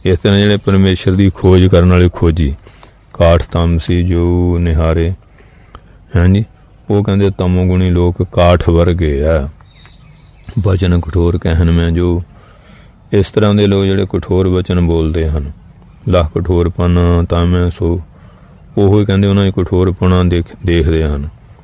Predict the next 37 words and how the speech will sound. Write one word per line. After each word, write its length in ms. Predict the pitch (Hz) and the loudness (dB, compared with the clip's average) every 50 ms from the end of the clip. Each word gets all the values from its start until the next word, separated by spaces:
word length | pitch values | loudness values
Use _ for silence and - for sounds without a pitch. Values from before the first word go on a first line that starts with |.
| - - - - | -20 -20 -10 -6
ਤੈਂ 180 | - 92 95 95 | -4 -2 -2 -2
ਤੇ 240 | 92 95 90 87 | -2 -2 -2 -2
ਈਸ਼ਰ 280 | 90 90 - - 90 87 | -2 -4 -4 -2 -2 0
ਹੱਥ 280 | 82 82 80 82 82 87 | 0 0 -2 -2 -2 -2
ਨਾ 200 | 82 85 82 87 | 0 0 0 0
ਆਵੇ, 180 | 87 85 85 85 82 - - - - - - - - - - - | 0 -2 -2 -4 -8 -12 -20 -20 -20 -20 -20 -20 -20 -20 -8 -6
ਉੱਥੋਂ 260 | - 85 - - 101 95 | -6 -4 -2 0 2 2
ਦਾ 80 | 98 | 2
ਈਸ਼ਰ 300 | 98 98 - - 104 98 | 2 0 0 -2 -2 0
ਹੱਥ 260 | 90 92 90 85 - | 0 0 -2 0 0
ਨਹੀਂ 180 | 98 101 117 120 | 0 2 2 4
ਆਏਗਾ 360 | 110 104 104 98 87 78 78 - - - - - - - | 4 2 2 2 0 0 -2 -6 -8 -16 -20 -20 -8 -2
ਜਿਉਂ 180 | - 92 90 87 | 0 0 0 0
ਸਿਕਤਾ 440 | - - 87 85 104 - 87 85 85 | 0 0 -2 -2 0 0 0 0 2
ਤੇ 180 | 92 95 87 | 0 -2 -2
ਤੇਲ 280 | 85 - 95 82 85 87 | -2 -2 0 0 0 2
ਨਾ 120 | 90 90 | 2 0
ਪਾਵੇ। 320 | 90 90 98 85 85 90 92 87 - - - - - - - - - - - | 0 0 -2 -2 -2 -2 -2 -4 -6 -12 -18 -20 -20 -20 -20 -20 -20 -10 -8
ਹੁਣ 80 | 90 90 | -4 -2
ਰੇਤਾ 320 | 92 87 85 - - 92 | -2 -2 -2 0 -2 -2
ਪੀੜ 260 | 92 - - 95 98 | -2 -2 -2 -2 -2
ਕੇ 160 | 101 98 92 92 | 0 -2 -2 -2
ਕੋਈ 200 | - - 92 101 | -2 -4 -2 -2
ਕਹੇ, 80 | 98 | 0
"ਮੈਂ 140 | 92 92 90 | 0 0 -2
ਤੇਲ 320 | 87 - 90 90 92 101 | -2 -2 -2 -2 -2 -2
ਕੱਢ 200 | 92 95 95 104 | 0 0 -2 0
ਲਊਂ," 240 | 107 104 104 104 104 | 0 -2 -2 -2 -2
ਤਾਂ 100 | 101 104 | -4 -6
ਉੱਥੋਂ 200 | 95 - - 95 | -6 -6 -6 -6
ਤੇਲ 240 | 104 98 95 95 98 | -4 -2 -2 -2 0
ਕਿੱਥੋਂ 280 | 95 98 92 - 92 92 | -2 -4 -4 -2 -2 -2
ਮਿਲ 200 | 92 90 87 98 | 0 0 0 -2
ਜੂਗਾ? 280 | 104 101 101 92 95 - - - - - - - - - - - - - - - - | -2 -2 -2 -4 -4 -6 -12 -18 -20 -20 -20 -20 -20 -20 -20 -20 -20 -20 -20 -20 -12
ਸਿਕਤਾ 400 | - - 85 92 90 - 98 92 | -8 -6 -4 -4 -4 -2 -2 -2
ਮੈਨੇ 280 | 92 92 92 92 95 90 | 0 0 0 0 0 0
ਰੇਤ, 220 | 87 87 87 90 | 0 -2 -2 -4